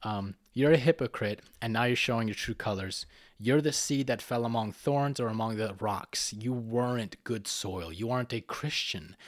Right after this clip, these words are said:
You're someone that calls yourself a Christian, that's called a nominal Christian. You go to church, you do the stuff, but it's not in your heart.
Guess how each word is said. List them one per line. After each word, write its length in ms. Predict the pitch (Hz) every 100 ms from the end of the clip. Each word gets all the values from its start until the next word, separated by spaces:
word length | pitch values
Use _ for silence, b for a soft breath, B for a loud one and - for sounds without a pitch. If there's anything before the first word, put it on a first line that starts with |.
| B B
You're 200 | - 120
someone 420 | 123 - 143 147 127
that 180 | -
calls 320 | - 139 147 147
yourself 300 | - 143 143
a 60 |
Christian, 440 | - 139 - 143 110
that's 140 | -
called 240 | - 98
a 20 | 95
nominal 460 | 98 123 131 127
Christian. 340 | - 127 - 104
You 60 |
go 160 | 131 131
to 80 | 120
church, 300 | 127 123 -
you 40 |
do 140 | 113
the 80 | 113
stuff, 400 | - 123 120 - - B -
but 80 |
it's 100 | 110
not 180 | 139 143
in 120 | 151
your 100 | 127
heart. 360 | - 143 117